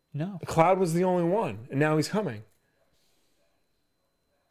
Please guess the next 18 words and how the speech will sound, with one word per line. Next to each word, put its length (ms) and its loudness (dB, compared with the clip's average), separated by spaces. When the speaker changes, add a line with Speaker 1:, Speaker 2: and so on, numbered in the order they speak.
Speaker 1:
That's 120 -12
a 40 -6
good 320 2
point. 380 -8
Speaker 2:
Yeah. 300 0
Speaker 1:
Now 200 4
it's 120 -2
starting 240 4
to 40 0
make 180 2
sense 280 -2
why 120 0
we 80 0
don't 120 -2
have 140 -4
things 220 -4
like 180 -8
Banjo-Kazooie. 800 -6